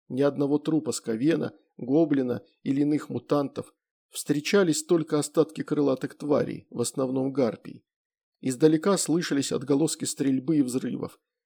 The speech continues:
Все чаще встречалась чадящая, уничтоженная техника, на дороге лежали трупы убитой нечисти.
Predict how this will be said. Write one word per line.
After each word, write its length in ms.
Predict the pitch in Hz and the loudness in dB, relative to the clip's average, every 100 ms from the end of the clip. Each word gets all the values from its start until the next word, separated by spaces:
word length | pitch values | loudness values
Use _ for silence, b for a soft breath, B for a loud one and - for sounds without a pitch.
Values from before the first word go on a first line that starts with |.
| _ | _
Все 200 | - - | -6 -4
чаще 400 | 131 190 170 - | 0 2 2 0
встречалась 580 | 131 147 135 160 156 131 | -4 -6 0 4 4 2
чадящая, 640 | - 143 131 156 147 - 131 | -2 -4 4 6 6 0 -4
уничтоженная 720 | 131 127 - 147 123 123 120 | -4 -6 -2 0 0 -2 -2
техника, 560 | - 156 156 - - | 0 0 0 -4 -4
на 120 | 123 120 | -4 0
дороге 400 | 127 160 143 123 | 2 2 2 -2
лежали 360 | 123 135 127 | 0 0 -2
трупы 420 | 123 135 151 147 | -2 -2 -2 -2
убитой 440 | 127 120 127 131 127 | -6 -6 -6 -4 -2
нечисти. 720 | 131 - - - - - | -4 -6 -8 -12 -12 -12